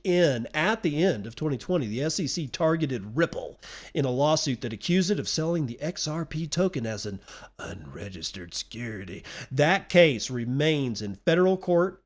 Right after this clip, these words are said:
and the eventual decision is bound to send shockwaves through the industry, whichever way it goes.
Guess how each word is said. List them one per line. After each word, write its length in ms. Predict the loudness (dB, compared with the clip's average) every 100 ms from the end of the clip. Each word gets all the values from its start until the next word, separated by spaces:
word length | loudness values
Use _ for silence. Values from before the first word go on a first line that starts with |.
| _
and 160 | -4 -2
the 140 | 0
eventual 460 | 0 2 2 2 -2
decision 400 | 2 2 2 0
is 120 | -2
bound 320 | -2 0 2 0
to 60 |
send 220 | 0 2
shockwaves 920 | 2 4 2 2 -2 -2 0 -2 -6 -2
through 160 | 0
the 120 | 4
industry, 460 | 4 2 -2 -4 -4
whichever 420 | -4 -2 0 0
way 200 | -2 -4
it 60 | -4
goes. 380 | -6 -6 -8